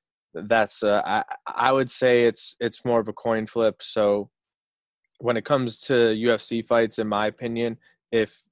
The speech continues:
you think you have to flip a coin, it's,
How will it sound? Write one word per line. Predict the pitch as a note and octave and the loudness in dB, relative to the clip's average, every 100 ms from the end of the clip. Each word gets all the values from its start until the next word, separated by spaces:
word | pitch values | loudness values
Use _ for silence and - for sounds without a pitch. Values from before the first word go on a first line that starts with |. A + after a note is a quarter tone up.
| _ | _
you | - B2 B2+ | -18 -8 -8
think | - - B2 - | -4 -2 -2 -2
you | B2 | 0
have | A#2 A2+ | 2 0
to | A2+ | -6
flip | - A#2+ | -4 -4
a | G#2 | -6
coin, | - A#2 A#2 A#2+ B2 _ _ _ _ _ _ _ _ _ _ _ _ _ _ - | -4 -2 -2 -4 -8 _ _ _ _ _ _ _ _ _ _ _ _ _ _ -6
it's, | A#2 - | -6 -8